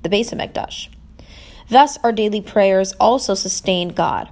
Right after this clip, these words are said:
If we ever doubt how important our prayers can be,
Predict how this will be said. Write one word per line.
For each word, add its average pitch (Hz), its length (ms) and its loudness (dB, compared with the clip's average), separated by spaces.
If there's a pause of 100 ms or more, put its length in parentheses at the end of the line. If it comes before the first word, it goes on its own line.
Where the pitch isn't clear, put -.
(240)
If 220 220 -2
we 220 260 -6
ever 254 240 0
doubt 190 460 0
how 247 460 0
important 214 420 -4
our 196 80 -4
prayers 185 460 -4
can 202 160 -4
be, 180 320 -6